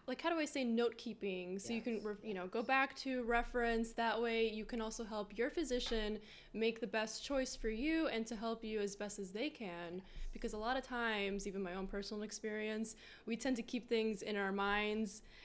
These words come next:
Speaker 1: And then when they ask us, we go, "Well,"
Speaker 2: Life happens, right? And there's
Speaker 1: Right.
Speaker 2: gonna be so much on our minds constantly that keeping track of that.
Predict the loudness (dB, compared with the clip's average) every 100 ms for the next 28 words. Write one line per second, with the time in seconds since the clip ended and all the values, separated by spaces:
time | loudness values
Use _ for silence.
0 | -14 2 6 8 8 6 6 6 8 6
1 | 4 2 4 4 4 2 0 2 2 4
2 | 2 4 6 10 12 12 12 10 6 6
3 | 2 2 4 8 8 8 8 8 8 6
4 | 8 6 6 6 6 6 6 4 6 8
5 | 8 8 8 6 4 2 2 4 4 0
6 | -2 -2 0 2 2 0 -2 0 2 2
7 | 2 2 2 -2 0 2 2